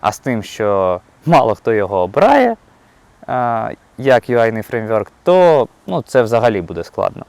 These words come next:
А от, е, wasm Runtime, я думаю, нам таки стане у нагоді, і ми згодом побачимо, для чого саме. А на цьому все. Це були основні тренди, про котрі хотілося сьогодні пос-, проспілкуватися. Якщо я щось забув,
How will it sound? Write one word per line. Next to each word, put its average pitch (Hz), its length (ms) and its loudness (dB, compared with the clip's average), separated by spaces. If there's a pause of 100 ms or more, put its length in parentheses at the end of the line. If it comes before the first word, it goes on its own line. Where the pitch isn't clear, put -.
А 170 220 6
от, 143 300 2
е, 131 40 2 (340)
wasm 135 440 0
Runtime, 294 600 -2
я 233 140 -2 (120)
думаю, 190 320 0
нам 156 220 -2
таки 139 240 -6
стане 107 420 -2
у 104 60 -8
нагоді, 196 560 -4
і 175 200 -6
ми 165 420 -4
згодом 120 380 -4
побачимо, 98 460 -4
для 85 220 -8
чого 95 500 -4
саме. - 480 -6 (140)
А 156 100 2
на 208 60 4
цьому 302 200 2
все. 349 280 0 (380)
Це - 260 0
були 208 640 4
основні 156 400 -2
тренди, - 300 -4
про - 160 -4
котрі 123 300 -2
хотілося 110 840 -6
сьогодні 107 340 -2
пос-, 107 200 -10 (180)
проспілкуватися. - 840 0
Якщо 160 300 -2
я 247 120 -2
щось 175 260 -2
забув, 113 520 -4